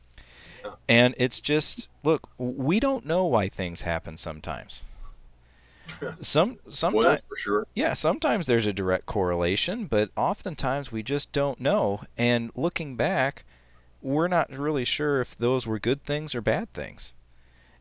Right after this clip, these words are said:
Speaker 2: You know, I, I like to joke with people, you can't really say, "Those were the good old days." All you can say is, "Those were days."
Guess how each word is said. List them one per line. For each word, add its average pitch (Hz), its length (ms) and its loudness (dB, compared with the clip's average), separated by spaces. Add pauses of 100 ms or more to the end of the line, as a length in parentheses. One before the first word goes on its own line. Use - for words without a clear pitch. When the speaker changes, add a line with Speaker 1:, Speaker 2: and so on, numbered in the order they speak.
Speaker 2:
You 107 80 2
know, 101 140 2
I, 110 240 4
I 113 100 2
like 135 220 2
to 104 100 -2
joke 95 260 0
with - 160 -4
people, 110 320 -2
you 107 160 -2
can't - 300 -4
really 147 260 0
say, 143 440 4
"Those 113 280 4
were 101 120 0
the 95 80 0
good 123 260 2
old 82 220 2
days." 82 360 -2
All 104 160 0
you 107 120 -2
can 110 160 -6
say 107 260 2
is, 104 280 0
"Those 113 280 -2
were 110 100 -4
days." - 520 -2